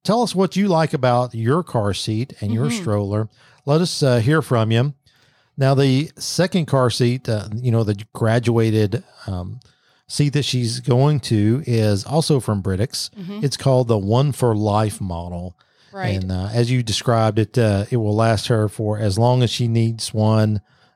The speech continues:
Speaker 1: uh, until she is old enough, uh, to sit in a regular seat.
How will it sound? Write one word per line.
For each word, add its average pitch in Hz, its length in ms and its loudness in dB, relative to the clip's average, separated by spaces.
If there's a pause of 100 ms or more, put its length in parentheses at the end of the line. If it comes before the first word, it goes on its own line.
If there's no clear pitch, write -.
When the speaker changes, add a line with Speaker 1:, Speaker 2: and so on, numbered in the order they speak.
Speaker 1:
uh, 101 160 -2
until 107 300 0
she 107 260 0
is 95 220 -2
old 107 280 2
enough, 98 420 0 (440)
uh, 101 180 -2
to 107 140 -4
sit 117 240 0
in 107 120 0
a 95 140 0
regular 95 800 0
seat. - 540 -6